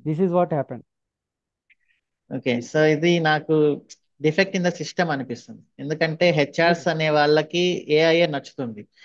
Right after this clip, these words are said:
Speaker 2: Because they don't know
Speaker 1: అవును.
Speaker 2: anything about technical. వాళ్ళకి DevOps అంటే ఏంటో తెలీదు, వాళ్ళ మెయిన్ ఇంటెన్షన్ అంతా ఎప్పుడంటే ఏఐ, ఏఐకి ముందు కూడా. So,
Speaker 1: మ్మ్.
Speaker 2: dis-, జాబ్ డిస్క్రిప్షన్ వాళ్ళు ఇస్తారు, టెక్నికల్ మేనేజర్స్. ఆ keywords
Speaker 1: అవును.
Speaker 2: అనేవి ఇందులో మ్యాచ్,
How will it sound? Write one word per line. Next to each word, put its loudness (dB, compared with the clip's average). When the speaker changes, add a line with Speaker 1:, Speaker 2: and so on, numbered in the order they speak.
Speaker 2:
Because 2
they 6
don't 0
know -2
Speaker 1:
అవును. 0
Speaker 2:
anything -2
about -2
technical. -4
వాళ్ళకి -2
DevOps 0
అంటే -4
ఏంటో -4
తెలీదు, -4
వాళ్ళ -2
మెయిన్ -4
ఇంటెన్షన్ -2
అంతా -2
ఎప్పుడంటే 0
ఏఐ, 2
ఏఐకి -2
ముందు -6
కూడా. -6
So, 2
Speaker 1:
మ్మ్. 0
Speaker 2:
dis-, -8
జాబ్ 2
డిస్క్రిప్షన్ -6
వాళ్ళు 2
ఇస్తారు, -2
టెక్నికల్ -4
మేనేజర్స్. -8
ఆ -2
keywords 2
Speaker 1:
అవును. -4
Speaker 2:
అనేవి -2
ఇందులో 0
మ్యాచ్, -2